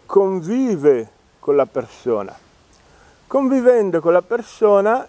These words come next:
chiaramente ha la sua personalità, lo spirito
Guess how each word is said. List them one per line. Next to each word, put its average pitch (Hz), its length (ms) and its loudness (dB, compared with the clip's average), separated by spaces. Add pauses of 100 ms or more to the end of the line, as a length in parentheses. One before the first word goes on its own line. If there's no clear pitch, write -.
(120)
chiaramente 180 600 0
ha 185 80 4
la 147 80 -2
sua 139 220 -4
personalità, 123 1000 -4 (100)
lo 131 120 -16
spirito 160 760 -4